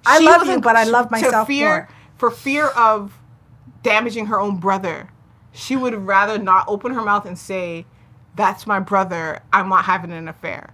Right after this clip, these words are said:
Speaker 2: She let <laughs> everyone say, she was kept her mouth closed, allowed them to think that she was having this affair, just not to damage her brother. While with the king, king's like,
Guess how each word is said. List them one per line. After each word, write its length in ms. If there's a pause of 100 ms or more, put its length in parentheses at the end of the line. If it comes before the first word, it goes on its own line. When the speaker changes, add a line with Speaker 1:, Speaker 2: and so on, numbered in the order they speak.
Speaker 2:
She 220
let 340 (140)
<laughs> 80
everyone 480
say, 360 (160)
she 140
was 120
kept 240
her 60
mouth 220
closed, 880 (480)
allowed 440
them 140
to 100
think 300
that 120
she 160
was 160
having 380
this 200
affair, 480 (340)
just 280
not 240
to 100
damage 400
her 80
brother. 400 (280)
While 180
with 120
the 60
king, 520 (140)
king's 260
like, 200